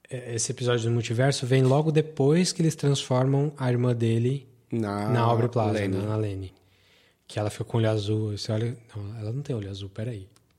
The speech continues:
Speaker 1: Aí você já vê que tem alguma coisa estranha.
Speaker 2: Uhum.
Speaker 1: E aí, então, vai contar a origem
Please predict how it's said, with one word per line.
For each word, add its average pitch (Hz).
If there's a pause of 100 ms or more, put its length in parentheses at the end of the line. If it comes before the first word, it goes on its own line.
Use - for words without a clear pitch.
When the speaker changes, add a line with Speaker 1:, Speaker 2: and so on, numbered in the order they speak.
Speaker 1:
Aí 110
você -
já 120
vê 113
que 113
tem -
alguma 120
coisa 123
estranha. 110
Speaker 2:
Uhum. 120 (640)
Speaker 1:
E 135
aí, 123
então, 139
vai 147
contar 143
a 147
origem 151